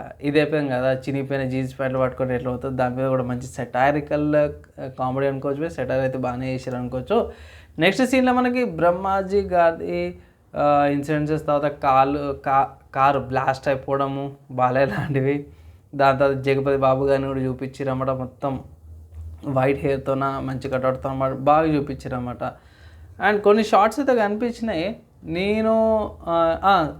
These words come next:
దాని తర్వాత ఇంకోటి ఏదో మెడికల్ బాటిల్స్ లాంటిది ఉంది ఇక్కడ స్-, ఒక రో మొత్తం కూడా. So అక్కడ ఒక ఫైట్ సీన్స్ బాగున్నాయి.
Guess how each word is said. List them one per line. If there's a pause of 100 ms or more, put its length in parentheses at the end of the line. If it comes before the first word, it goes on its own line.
దాని
తర్వాత
ఇంకోటి (400)
ఏదో (180)
మెడికల్ (160)
బాటిల్స్
లాంటిది
ఉంది
ఇక్కడ
స్-,
ఒక
రో
మొత్తం
కూడా. (380)
So
అక్కడ
ఒక
ఫైట్
సీన్స్
బాగున్నాయి.